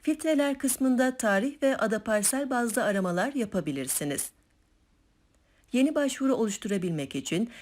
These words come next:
liste ekranının üst kısmında bulunan yeni başvuru butonuna basılır. Ekrana online hizmet veren birimler ve birimlere ait başvuru türleri gelir. Seçmiş olduğunuz başvuru türünde cevaplamanız gereken sorular varsa görüntülenir.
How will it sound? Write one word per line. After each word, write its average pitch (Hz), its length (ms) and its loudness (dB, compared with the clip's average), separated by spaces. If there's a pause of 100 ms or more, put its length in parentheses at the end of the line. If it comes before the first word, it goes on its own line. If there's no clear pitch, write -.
(160)
liste 302 280 0
ekranının 233 680 2
üst 294 200 -4
kısmında 240 500 0
bulunan 208 480 0
yeni 196 300 -2
başvuru 240 460 -2
butonuna 220 520 -2
basılır. 143 500 -2 (300)
Ekrana 170 520 -2
online 170 460 0
hizmet 247 340 -2
veren 214 320 -2
birimler 185 500 -2
ve 240 180 0
birimlere 208 440 0
ait 262 340 -2
başvuru 233 420 -2
türleri 233 500 0
gelir. 139 460 -6 (1160)
Seçmiş 240 460 -2
olduğunuz 208 500 0
başvuru 170 440 -2
türünde 233 380 0
cevaplamanız 175 720 -2
gereken 208 420 -2
sorular 156 460 -2
varsa 196 600 -2
görüntülenir. 147 800 -4